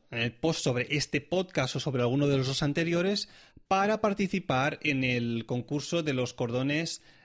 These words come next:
eh, Expand Laces. ¿Ok? El domingo haré una, un sorteo con una aplicación que tengo por ahí en el móvil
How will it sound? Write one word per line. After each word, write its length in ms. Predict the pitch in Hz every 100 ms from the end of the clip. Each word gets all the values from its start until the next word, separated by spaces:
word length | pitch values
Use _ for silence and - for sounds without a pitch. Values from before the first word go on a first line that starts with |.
| -
eh, 200 | 131 127
Expand 520 | 123 - 139 135 131
Laces. 640 | 113 104 - 104 - - _ _ -
¿Ok? 200 | 131 139 170 - - -
El 260 | 127 127 127
domingo 1120 | 139 135 147 175 214 226 208 220 226 233 -
haré 320 | 135 135 147
una, 800 | 147 143 135 131 123 117 117 113
un 160 | 127 -
sorteo 500 | 117 - 175 175 156
con 140 | 139
una 160 | 131 123
aplicación 440 | 127 123 - 135
que 120 | 127
tengo 240 | 127 123 110
por 100 | 120
ahí 80 |
en 60 | 117
el 100 | 117
móvil 460 | 131 165 208 240